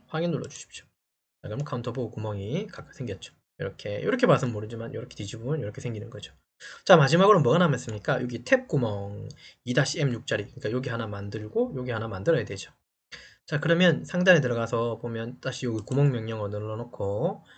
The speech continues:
요 상단에 구멍이, 센터 구-, 센터 드릴 구멍, 아, 탭 구멍 생길 부분 언저리 클릭해주고요.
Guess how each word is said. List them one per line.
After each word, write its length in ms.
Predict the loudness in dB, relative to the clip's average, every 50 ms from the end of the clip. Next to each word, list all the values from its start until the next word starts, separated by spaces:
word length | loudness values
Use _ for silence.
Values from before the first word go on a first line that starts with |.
| _ _ _ _
요 60 | -8 -2
상단에 380 | 0 2 4 6 6 4 4
구멍이, 760 | 2 2 2 4 4 4 4 4 4 4 2 2 -2 -4 -4
센터 260 | -2 -2 0 0 0 0
구-, 280 | 0 0 -2 -2 -4 -4
센터 280 | -2 -2 2 2 2 2
드릴 280 | 2 2 2 0 0
구멍, 480 | -4 -4 -4 -2 -4 -4 -6 -8 -10 -8 -8
아, 140 | -10 -10 -10 -14 _ _
탭 180 | -2 -2 -2 0
구멍 220 | 0 2 2 2
생길 260 | 2 2 2 2 0
부분 220 | -4 -6 -6 -6 -6
언저리 260 | -4 -2 -2 -4 -4
클릭해주고요. 840 | -6 -8 -8 -8 -8 -10 -10 -8 -4 -2 -2 0 0 -2 -4 -6 -12